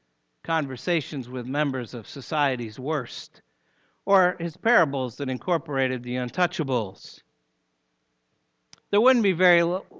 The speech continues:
much left of, uh, <laughs> Matthew, Mark, Luke, or John for us to read.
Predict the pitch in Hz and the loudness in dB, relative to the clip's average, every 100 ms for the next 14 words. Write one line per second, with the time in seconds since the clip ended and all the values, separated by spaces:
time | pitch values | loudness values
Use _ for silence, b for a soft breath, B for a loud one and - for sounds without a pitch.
0 | - - - _ _ - 190 185 180 180 | -20 -20 -20 _ _ -10 2 2 2 -2
1 | 196 226 135 - - 135 135 135 135 147 | 2 2 0 -6 -4 -2 -2 -2 -2 0
2 | - - 170 147 143 143 147 151 - 123 | -2 -2 -2 0 0 2 0 0 -2 -6
3 | 143 175 143 131 143 139 - - 156 220 | -2 0 0 -2 0 -2 -2 -8 -2 0
4 | 156 98 | 0 -2